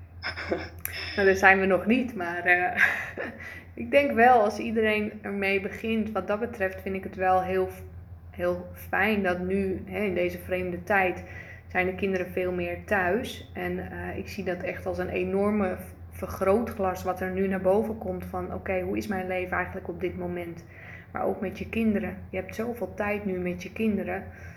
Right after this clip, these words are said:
Speaker 2: Dus het, het schept ook heel veel mogelijkheden om gewoon heel veel dingen te veranderen. Dus dat is ook wel weer bijzonder.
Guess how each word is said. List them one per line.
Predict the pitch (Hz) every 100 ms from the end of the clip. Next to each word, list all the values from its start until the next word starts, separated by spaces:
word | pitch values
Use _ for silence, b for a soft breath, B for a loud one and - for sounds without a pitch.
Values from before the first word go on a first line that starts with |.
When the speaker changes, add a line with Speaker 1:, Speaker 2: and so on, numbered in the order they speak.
| B B
Speaker 2:
Dus | 175
het, | 175 190
het | - 185
schept | - 202 202 -
ook | 196 220
heel | 185 185
veel | 185 185
mogelijkheden | 180 190 220 185 180 175 175 175
om | 170 180
gewoon | 180 175 175 170 170 - -
heel | - 175
veel | 175 165
dingen | 175 185
te | 165 165
veranderen. | 175 165 190 208 156 156
Dus | 165 165 -
dat | - - 175
is | 175
ook | 185 185
wel | 170
weer | 165 165 165 165 B B B -
bijzonder. | 165 160 180 196 165 170